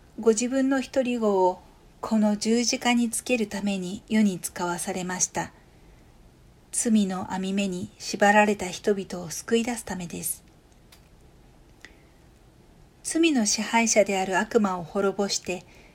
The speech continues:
永遠の死に至る病から救い出すためです。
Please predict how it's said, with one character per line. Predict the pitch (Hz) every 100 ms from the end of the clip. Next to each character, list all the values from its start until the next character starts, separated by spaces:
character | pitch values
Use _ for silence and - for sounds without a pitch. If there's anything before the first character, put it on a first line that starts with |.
| _ -
永 | 190 226 240
遠 | 233
の | 240
死 | - 247
に | 196
至 | 175 202
る | 196 - - -
病 | 202 220 233 208
か | 208 180
ら | 175
救 | - - 214
い | 208
出 | 214
す | -
た | 180
め | 175 156
で | 165
す。 | - -